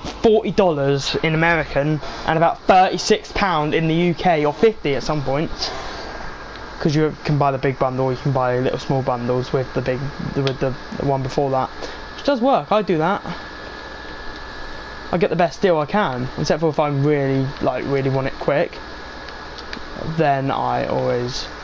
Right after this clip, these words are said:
just spend the full amount, which just, I didn't buy the hammer, I haven't bought fire, firearms.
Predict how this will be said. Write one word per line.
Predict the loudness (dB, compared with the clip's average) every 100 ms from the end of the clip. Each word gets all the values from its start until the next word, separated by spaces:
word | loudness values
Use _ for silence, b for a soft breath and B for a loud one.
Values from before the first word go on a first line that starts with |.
| -6
just | -4 -2 -4
spend | -2 -2 0 -2
the | -4 -6 -8 -8 -6
full | -2 0
amount, | 0 0 -2 B B B -12 -14 -14 -14 -14 -4
which | -4 -4 -8 -12 -14 -14 -14 -14 -14 -12 -14 -12
just, | -12 -12 -12 -6 0
I | 2
didn't | 2 2
buy | 2
the | 2
hammer, | 0 2
I | 2 2
haven't | 0
bought | 0 0
fire, | 2 2 2
firearms. | 2 2 2 2 2 0